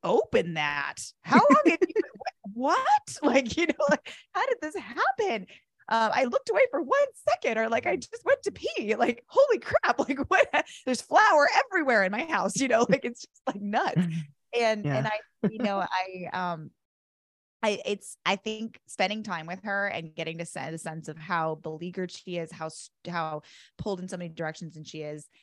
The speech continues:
Speaker 1: how unfair this job is for her, um, and that she can't even tell her d-, husband that she's going to this job, I think all helps us to the moment where, like, she does something bad. She ties up the man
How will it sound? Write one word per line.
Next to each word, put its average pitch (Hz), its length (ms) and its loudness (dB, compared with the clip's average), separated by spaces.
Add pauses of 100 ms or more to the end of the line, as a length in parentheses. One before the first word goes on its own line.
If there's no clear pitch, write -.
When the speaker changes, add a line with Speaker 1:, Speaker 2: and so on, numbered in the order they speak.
(140)
Speaker 1:
how 170 140 -2
unfair 165 360 -6
this 156 140 -10
job 160 260 -6
is 160 180 -10
for 160 140 -10
her, 151 380 -10 (340)
um, 156 280 -2
and 165 100 -8
that 165 160 -8
she - 100 -14
can't 180 220 -6
even 160 100 -10
tell 160 160 -10
her 151 100 -10
d-, - 140 -12
husband 160 400 -10
that 143 80 -16
she's 143 200 -18
going 277 280 -4
to 220 80 -6
this 170 200 -16
job, 143 500 -8
I 165 40 -6
think 170 200 -10
all 175 480 0
helps 180 360 -6
us 151 340 -8
to 170 100 -18
the 165 100 -6
moment 165 340 -8
where, 151 160 -8
like, 151 200 -10 (420)
she - 180 -10
does 320 220 -4
something 381 340 -8
bad. 127 460 -4
She 196 180 -12
ties 240 560 -6 (280)
up 185 160 -4 (100)
the 185 80 -10
man 156 640 -6